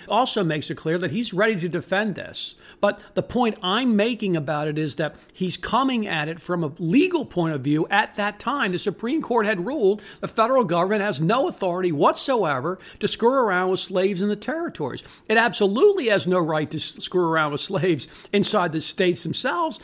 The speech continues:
And Lincoln promises he won't, in effect, in his inaugural address.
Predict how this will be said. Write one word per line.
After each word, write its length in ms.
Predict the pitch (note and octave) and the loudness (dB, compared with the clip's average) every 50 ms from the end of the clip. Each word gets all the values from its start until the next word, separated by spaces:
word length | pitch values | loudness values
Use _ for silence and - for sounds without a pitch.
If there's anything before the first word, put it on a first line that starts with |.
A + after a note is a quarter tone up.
| - - - - | -18 -14 -2 0
And 220 | G3+ A3+ G#3+ G3+ | 2 4 4 2
Lincoln 300 | A3 B3 B3 - B3 G3+ | 2 2 0 0 -2 -2
promises 580 | - G#3+ G#3 G#3 A3 A#3 A#3 - - B3 G#3 G3 | -2 -2 0 0 0 -2 -4 -4 -4 -4 -2 0
he 140 | A#3 B3+ | 0 0
won't, 520 | A#3+ G3 E3+ G#3+ F4+ F#4+ D4+ F3 - - - - | 0 0 -2 -2 -2 -2 -4 -4 -8 -12 -8 -4
in 120 | F3+ F3+ | -2 0
effect, 500 | G3 F#3+ - - - C4 A#3 F#3+ - - | 0 -2 -2 -2 -2 -2 -2 -2 -6 -6
in 140 | - F3+ E3+ | -4 -2 0
his 200 | F#3+ F#3 F3+ D3 | 2 0 0 0
inaugural 500 | F3+ E3 D#3+ D3+ D3+ D#3+ D#3+ F3+ F#3+ G3 | -2 0 0 0 -2 -2 -2 -2 -2 -2
address. 600 | F#3+ F3 - C4 D#4+ D4+ - - - - - - | -2 -4 -4 -8 -8 -8 -10 -12 -14 -14 -16 -16